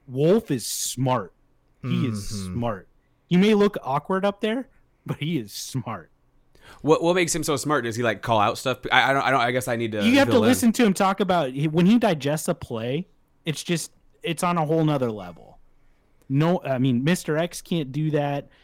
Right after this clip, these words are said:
Speaker 1: Monty can't do that. I mean,
Speaker 2: I wrote it down.
Speaker 1: Instagrams, but I think Wolf is definitely the best at digesting a play. He
Speaker 2: I
Speaker 1: just knows it in and out.
Speaker 2: I wrote down, um,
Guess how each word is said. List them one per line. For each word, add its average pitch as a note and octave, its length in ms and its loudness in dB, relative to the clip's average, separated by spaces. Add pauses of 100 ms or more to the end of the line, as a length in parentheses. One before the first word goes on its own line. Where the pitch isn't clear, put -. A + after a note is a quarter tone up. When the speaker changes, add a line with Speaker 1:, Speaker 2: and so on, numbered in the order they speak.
(120)
Speaker 1:
Monty D3 500 -2
can't C#3 280 -4
do A#2+ 180 -6
that. A#2 420 -6 (420)
I G#2+ 120 -12
mean, G2+ 400 -10 (1400)
Speaker 2:
I D3+ 80 0
wrote C#3+ 280 4
it A#2 120 -4
down. A#2+ 280 0 (400)
Speaker 1:
Instagrams, - 180 -16 (300)
but E3+ 380 0
I D#3 120 -2
think D3+ 260 -2 (260)
Wolf C3 440 -2
is G#2 160 -8
definitely B2 640 -6
the G#2 100 -10
best G2 420 -14
at G2+ 80 -14
digesting F2+ 580 -16
a D2+ 60 -16
play. D#2+ 340 -16 (480)
He C#3+ 80 -2
Speaker 2:
I D3+ 40 2
Speaker 1:
just D#3+ 200 -2
knows A#2+ 360 0
it F#2 140 -16
in B2 140 -6
and G2 120 -12
out. E2+ 200 -16 (540)
Speaker 2:
I D3 80 -2
wrote C#3 300 0
down, A#2 540 -2 (200)
um, G#2+ 480 -6